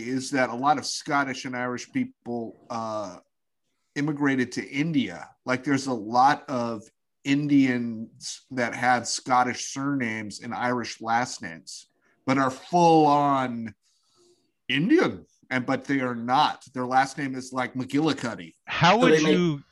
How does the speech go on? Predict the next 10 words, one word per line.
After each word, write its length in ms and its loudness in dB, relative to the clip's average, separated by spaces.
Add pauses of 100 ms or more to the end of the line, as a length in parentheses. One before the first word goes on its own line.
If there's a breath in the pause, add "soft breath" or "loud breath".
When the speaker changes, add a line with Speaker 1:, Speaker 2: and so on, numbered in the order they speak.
Speaker 2:
pronounce 600 4
words 520 0
with 220 -2
both 420 -2 (300 soft breath)
an 140 -6
Indian 600 0
and 200 -4
a 60 -2
Scottish 640 -2
accent? 500 -10